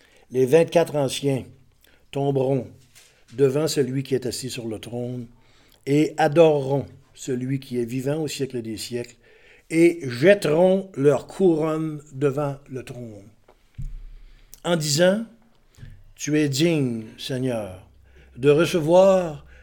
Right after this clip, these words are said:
la gloire et l'honneur et la puissance, parce que c'est toi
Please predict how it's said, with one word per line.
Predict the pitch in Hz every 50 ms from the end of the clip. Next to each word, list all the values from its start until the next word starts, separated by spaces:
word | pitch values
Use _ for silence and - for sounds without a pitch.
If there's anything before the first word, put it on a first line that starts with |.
| - -
la | 139 139 143 147
gloire | 143 143 156 165 170 175 160 151 139 120 107 95 90 85 - - - - - - - - - - - - -
et | 131 160 185
l'honneur | 196 190 185 180 175 175 165 156 143 127 110 98 92 85 - - - - - - - -
et | 135 180 214 220 202
la | 190 185 -
puissance, | - 151 160 156 147 - 151 135 123 110 101 98 92 - - - - - - - - - - - - - -
parce | - 151 139 -
que | - 156
c'est | - - 160 147 143
toi | - - 147 156 147 127 -